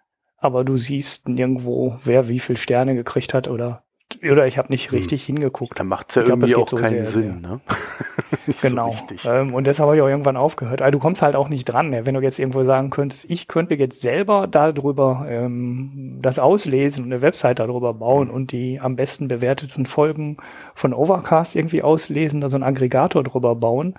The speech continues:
Speaker 1: Aber ich glaub, an die ganzen Sachen kommst du auch nicht dran. Und dann gibst du so Bewertungen in so ein schwarzes Loch rein und dann hab ich halt auch aufgehört damit.
Speaker 2: Das
Speaker 1: Das
Speaker 2: ist
Speaker 1: ist
Speaker 2: ja
Speaker 1: halt auch,
Speaker 2: lustig.
Speaker 1: ne?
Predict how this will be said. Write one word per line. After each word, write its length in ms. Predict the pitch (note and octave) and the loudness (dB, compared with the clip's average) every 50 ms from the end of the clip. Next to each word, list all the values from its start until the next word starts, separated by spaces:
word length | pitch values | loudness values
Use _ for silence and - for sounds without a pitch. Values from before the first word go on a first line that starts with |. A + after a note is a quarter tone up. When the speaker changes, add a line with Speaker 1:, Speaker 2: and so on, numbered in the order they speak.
| - - - - - - - - | -14 -20 -20 -20 -20 -20 -12 -6
Speaker 1:
Aber 200 | - C#3 B2 A#2+ | -2 0 2 2
ich 60 | C3 C3 | 2 2
glaub, 180 | C3 A#2 - | 0 0 -2
an 80 | A#2+ A#2+ | -2 -2
die 60 | A#2 | -2
ganzen 280 | A#2 A#2 A#2+ - - C3 | -2 -4 -4 -2 -2 -2
Sachen 220 | A#2 A2+ A2+ A#2+ | -4 -4 -4 -4
kommst 240 | - C3 C3+ C3 - | -2 -2 -2 -2 -2
du 40 | B2 | -4
auch 120 | A#2 A#2 | -4 -4
nicht 140 | B2+ A#2+ - | -6 -6 -4
dran. 460 | - A#2+ A#2 B2+ C3 A#2+ A2 A#2+ - - | -2 -2 -2 -2 -2 -4 -6 -8 -10 -6
Und 260 | - C3 A2 A#2 - | -4 -4 -4 -2 -2
dann 540 | B2 A2 B2 C3 C3+ C3+ C3 C3 C#3 D3+ - - C#3+ B2+ A2+ | -2 0 0 0 2 2 0 0 -4 -6 -2 0 2 2 2
gibst 280 | B2 C#3+ C3+ - - - | 2 0 0 0 0 2
du 60 | C#3+ | 2
so 140 | B2+ B2 A#2 | 2 2 2
Bewertungen 500 | A#2+ A2+ A2+ A2+ A2+ A#2+ - C3+ A#2+ A2+ | 0 0 2 4 2 2 2 0 -2 -2
in 60 | A2+ | -2
so 80 | A#2 A2+ | -4 -4
ein 220 | A2+ A2+ A#2 A2+ - - - - - | -4 -6 -8 -10 -12 -18 -20 -16 -10
schwarzes 420 | - - - A#2+ C3 - - - - | -8 -4 -2 0 0 2 0 2 2
Loch 280 | C3+ A#2+ B2+ - - | 2 2 2 2 2
rein 260 | C#3 C3 C3 B2+ C3 | 2 4 4 2 2
und 120 | B2 A#2 B2 | 0 0 0
dann 120 | B2 A#2+ | 2 2
hab 80 | A#2+ B2 | 0 0
ich 100 | B2+ A#2 | 0 -2
halt 220 | A2+ B2 B2 - | -2 -4 -4 -2
auch 240 | B2+ B2 - - - | -4 -4 -4 -4 -6
aufgehört 500 | A2+ - - C3 A2 G#2+ A2 G#2+ - - _ _ _ _ _ _ _ _ _ - | -4 -2 0 -2 0 -2 -4 -8 -10 -12 _ _ _ _ _ _ _ _ _ -8
damit. 380 | A2+ A2 A2 A2+ A2 - - _ _ _ _ - - - - - - - _ | -6 -4 -4 -4 -6 -8 -12 _ _ _ _ -20 -20 -18 -18 -20 -20 -12 _
Speaker 2:
Das 140 | - C3+ - - - - | -6 -4 -2 -2 -4 0
Speaker 1:
Das 40 | - | 2
Speaker 2:
ist 100 | E3+ F#3+ F#3 - | 2 4 4 4
Speaker 1:
ist 40 | |
Speaker 2:
ja 60 | - D#3+ | 4 4
Speaker 1:
halt 100 | D#3+ C#3+ | 4 2
auch, 40 | |
Speaker 2:
lustig. 320 | C#3+ C#3 C3 - - D3+ D#3 | 2 2 0 0 0 0 0
Speaker 1:
ne? 200 | F3 F3 D3+ | 0 -2 -4